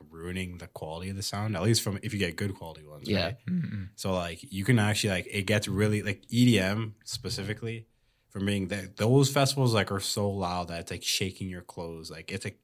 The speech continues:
Speaker 1: too loud, right?
Speaker 2: Mm-hmm.
Speaker 1: Like, I really, like, I've, I've never, I've never worn earplugs before I went to E D M festivals. That's when I was like, "Wow, I'm gonna go deaf." Like, I legitimately felt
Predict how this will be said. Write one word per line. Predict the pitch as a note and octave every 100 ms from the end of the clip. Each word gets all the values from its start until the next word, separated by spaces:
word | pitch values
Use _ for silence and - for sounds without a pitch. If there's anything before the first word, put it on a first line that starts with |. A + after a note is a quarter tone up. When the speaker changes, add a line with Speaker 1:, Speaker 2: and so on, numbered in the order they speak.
| -
Speaker 1:
too | - G#2+ G2+ F#2
loud, | E2+ C#2 -
right? | - F2 F#2+ - -
Speaker 2:
Mm-hmm. | A2+ A#2 G#2 G2+
Speaker 1:
Like, | F2 E2 _ -
I | - C#3+
really, | C3+ A#2 A#2+ A#2+ A#2
like, | A2 A2
I've, | A2+ A#2+
I've | A#2+ A#2+
never, | A2+ B2 B2+ G#2+ G#2 -
I've | A2+
never | A2+ A#2 B2+ C3+ B2+ A#2+
worn | B2+ C3+
earplugs | A#2+ B2 A#2+ G#2+
before | G2+ - G#2 G2+ F#2 -
I | G#2
went | F#2+ F#2+
to | G2 G2
E |
D | F#2+
M | F#2
festivals. | F#2+ E2+ - E2+
That's | F2+ G2
when | G#2+
I | F2+
was |
like, | F2 D#2
"Wow, | E2 D2+
I'm | F#2
gonna | A2
go | G#2+
deaf." | F#2 E2 D#2+ -
Like, | F#2
I |
legitimately | A2+ A2 F#2+ A2 G#2 G2+ F#2+
felt | - - E2 D#2+